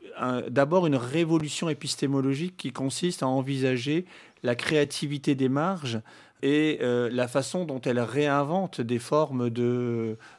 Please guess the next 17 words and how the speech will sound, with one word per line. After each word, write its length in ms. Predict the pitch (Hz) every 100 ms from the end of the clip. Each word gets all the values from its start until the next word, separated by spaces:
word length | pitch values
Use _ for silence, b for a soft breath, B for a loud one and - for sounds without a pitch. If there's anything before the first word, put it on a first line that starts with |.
| -
euh, 480 | 113 110 107 110 110
d'événements, 840 | 107 113 120 127 123 131 147 160 160
de 140 | 135
pratiques, 520 | 120 120 120 143 151
d'institutions, 800 | 139 123 - 120 123 120 156 185 B B B B _
qui 140 | - 135
peut-être, 520 | 135 143 196 202 -
euh, 160 | 127 123
nous 240 | 127 123
obligent 340 | 131 147 175
à, 100 | 139 120 120
à 80 | 123
dissoudre 540 | 127 143 - 180 131
la 80 | 117
partition, 720 | 120 - 120 - 143 147 135
euh, 100 | 117
centre-marge. 1080 | 113 - 135 143 - - - 113 107 101